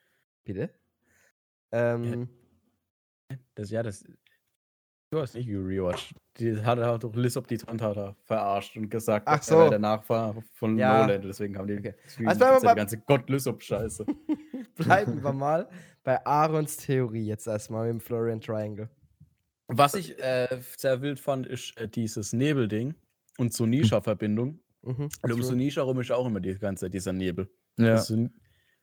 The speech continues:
Speaker 2: da, da, da ist irgendwie Sunisha und diese Monster da irgendwie so eine Art gemeinsame Spezies sind, die diesen Nebel von sich aus erzeugen.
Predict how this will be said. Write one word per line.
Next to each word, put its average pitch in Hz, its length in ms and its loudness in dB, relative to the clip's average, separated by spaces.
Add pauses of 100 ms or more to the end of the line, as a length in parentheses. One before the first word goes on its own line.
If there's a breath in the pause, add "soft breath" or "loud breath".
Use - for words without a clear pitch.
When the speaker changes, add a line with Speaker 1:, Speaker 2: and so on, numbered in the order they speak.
Speaker 2:
da, 113 80 0
da, 117 180 2
da 117 180 2
ist - 380 -10
irgendwie 139 320 -2
Sunisha 147 720 -2
und 104 220 -6
diese 107 200 -4
Monster 127 360 -2
da 120 220 -2
irgendwie 139 400 -4
so 127 160 -6
eine 104 220 2
Art 104 420 2 (440)
gemeinsame 113 440 2
Spezies 127 600 -4
sind, 143 260 -4 (360)
die 104 100 -2
diesen 113 300 -2
Nebel 120 340 2
von 107 240 -6
sich 123 280 -6
aus 101 200 -2
erzeugen. 95 580 -4